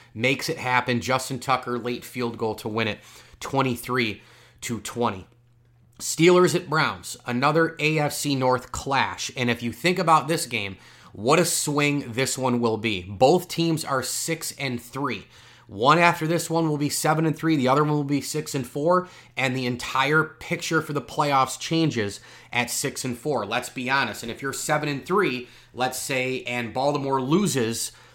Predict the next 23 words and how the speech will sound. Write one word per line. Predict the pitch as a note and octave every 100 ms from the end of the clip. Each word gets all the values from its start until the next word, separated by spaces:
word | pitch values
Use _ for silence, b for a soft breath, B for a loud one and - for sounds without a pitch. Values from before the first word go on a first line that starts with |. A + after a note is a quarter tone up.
| b b b b _ -
oh | A#2+
my | G#2
goodness. | F2 A#2+ F#2 - -
Could | A#2+
you | D#3+ F#3+
imagine | C3 A#2+ C3 B2
if | A#2+
Cleveland | - C#3 C#3 C#3+ A#2
wins | A#2 B2 A2+
this | A#2+ -
game | A2+ A#2
and | G#2
they | G#2+ A2+
would | A2
be | A#2 A2+ -
up | A2 -
top | A2+ A2 A2+ A2+
at | A2+
the | A2
A | G#2+
F | A2
C | - A2+
North? | G2+ G2+ A#2+